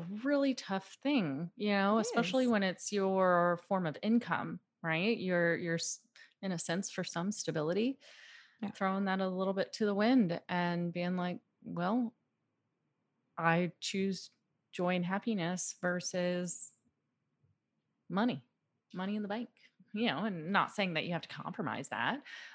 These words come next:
Speaker 1: but saying that there might be a shift in that stability, in that time frame of shifting,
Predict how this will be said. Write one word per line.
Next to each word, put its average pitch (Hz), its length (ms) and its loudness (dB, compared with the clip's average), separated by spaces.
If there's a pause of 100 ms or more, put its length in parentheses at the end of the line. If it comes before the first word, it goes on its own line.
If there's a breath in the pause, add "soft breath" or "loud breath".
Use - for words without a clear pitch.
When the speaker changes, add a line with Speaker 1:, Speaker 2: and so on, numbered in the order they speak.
Speaker 1:
but 226 240 6
saying 220 280 2
that 196 280 0 (680)
there 202 160 2
might 185 420 2
be 214 220 0
a 185 160 -2
shift - 420 -2
in 175 120 -4
that 165 200 -2
stability, 190 840 -2 (340)
in 214 160 0
that 185 160 0
time 202 240 -2
frame 180 180 -2
of 165 100 -6
shifting, 160 520 -6